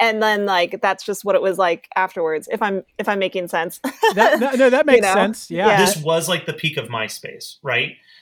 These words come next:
Speaker 3: So, like, I think that Ocean Avenue is one of those interesting ones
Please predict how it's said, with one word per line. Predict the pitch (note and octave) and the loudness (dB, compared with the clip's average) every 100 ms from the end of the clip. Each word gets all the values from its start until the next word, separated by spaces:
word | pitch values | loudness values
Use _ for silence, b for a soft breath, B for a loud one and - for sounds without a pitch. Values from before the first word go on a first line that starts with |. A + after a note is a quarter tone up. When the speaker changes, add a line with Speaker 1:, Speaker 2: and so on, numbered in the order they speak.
| b | b
Speaker 3:
So, | - F3 D#3 | -2 0 2
like, | D3+ D3 - _ _ _ F3+ | 0 0 -8 _ _ _ -4
I | F#3 | -4
think | - F#3+ G3 - - | -2 -2 -2 -6 -6
that | E3+ E3 D#3 D#3 - | -2 0 0 -4 -6
Ocean | F3 F3+ F3+ | -2 0 0
Avenue | D3+ F#3+ G#3 F3+ D#3+ D#3 D3+ D#3+ | 0 -2 -2 -2 -2 -4 -6 -8
is | C3+ | -6
one | D3+ | -4
of | D3 | -4
those | C#3+ - | -6 -6
interesting | D3 D3 C#3 D3+ C#3 C3+ | -8 -8 -8 -6 -8 -4
ones | C3+ C3 B2 A#2+ | -4 -4 -8 -12